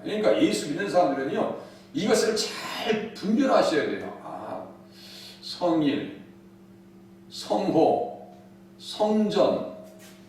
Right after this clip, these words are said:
성물, 성괴. 그 성물을 만지지 말라고 민수기 사 장 십오 절에 지시했는데도 불구하고 역대상 십삼 장에 보면 베레스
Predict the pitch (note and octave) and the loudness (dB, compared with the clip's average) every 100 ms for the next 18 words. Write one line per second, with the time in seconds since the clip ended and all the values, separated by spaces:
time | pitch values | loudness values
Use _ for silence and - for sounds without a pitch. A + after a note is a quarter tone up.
0 | - - - G#3+ A3 G#3+ F3+ - - - | -18 -12 2 4 4 4 4 2 0 -8
1 | - - - - - - - A3+ A3+ A3 | -16 -20 -20 -20 -16 -2 2 2 2 2
2 | F#3+ C#3 - - - - - - - - | 4 2 2 -6 -14 -20 -20 -20 -20 -20
3 | - - - - - - - - - - | -20 -20 -20 -20 -20 -20 -20 -20 -20 2
4 | A3+ A#3+ C#4+ C4+ A#3 - F3+ F#3 A3+ G#3 | 4 6 4 6 6 4 2 0 -2 0
5 | E3+ D#3+ - D#3 G#3 F#3+ - G3 - - | 2 4 2 0 -2 -2 0 2 4 2
6 | A3+ A3 G#3+ F#3+ G3+ - - - - - | 4 4 4 4 4 2 -2 -10 -12 -6
7 | G#3 G3+ G#3 G#3+ G#3 F#3 E3+ E3+ F3 E3 | 0 4 6 6 4 2 2 2 2 6
8 | D3+ D#3+ G3 - - - - C4+ C#4+ - | 6 6 4 2 -2 -12 -6 4 4 6
9 | G4 E4 E3 D4 - - G#3+ - E3+ G3+ | 4 4 4 4 0 4 6 6 4 4
10 | C#3 D#3 G#3+ - - - - - E3+ G3 | 4 4 4 2 -2 -14 -16 2 6 6
11 | - - | 2 -2